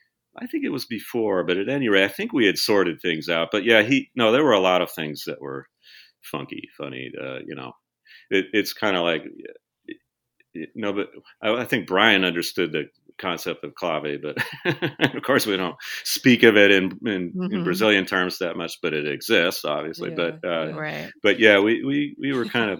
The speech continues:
Speaker 3: <laughs>
Speaker 1: backwards, reversed here and there. Some parts were, you know, yeah, crossed and, you know, all of that stuff.
Speaker 3: Right,
Speaker 1: It's, you,
Speaker 3: right.
Speaker 1: you, you go through that and then, you know, just, then you figure it out. And all of a sudden it's
Speaker 3: Right.
Speaker 1: like, "Oh,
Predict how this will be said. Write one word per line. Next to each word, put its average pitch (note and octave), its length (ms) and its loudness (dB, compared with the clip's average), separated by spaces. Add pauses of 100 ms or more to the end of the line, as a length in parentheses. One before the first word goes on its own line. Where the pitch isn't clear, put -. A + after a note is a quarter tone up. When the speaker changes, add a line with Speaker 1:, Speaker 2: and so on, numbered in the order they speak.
Speaker 3:
<laughs> - 100 -20
Speaker 1:
backwards, F#2 560 4
reversed F#2 600 2
here G#2 200 8
and F#2+ 160 2
there. F#2 220 4
Some G#2 240 -2
parts F#2+ 420 -2
were, F2+ 320 -4 (140)
you G#2 100 -12
know, D#2+ 240 -6
yeah, E2+ 260 -2
crossed E2+ 520 0
and, D#2 260 -8
you F2+ 100 -14
know, D2+ 80 -10
all D2+ 220 -6
of C#2 120 -10
that - 100 -16
stuff. - 280 -16
Speaker 3:
Right, E3+ 300 -10
Speaker 1:
It's, D3 160 -12
you, E3+ 80 -8
Speaker 3:
right. D3+ 220 -10 (160)
Speaker 1:
you, A2 100 -6 (100)
you F#2 160 -4
go G2+ 140 6
through F2+ 300 -2
that D#2+ 300 0
and D2 200 -6
then, D2 260 -14 (500)
you D#2 120 -8
know, C2+ 180 -12 (120)
just, - 360 -8 (140)
then E2 140 -8
you C#2+ 80 -8
figure C2+ 340 -8
it C2 60 -8
out. C2+ 200 -6
And C#2+ 100 -14
all D2 100 -8
of C#2+ 60 -14
a - 40 -10
sudden D2 240 -6
it's - 120 -12
Speaker 3:
Right. D2 140 -14
Speaker 1:
like, - 120 -20
"Oh, A2+ 340 -2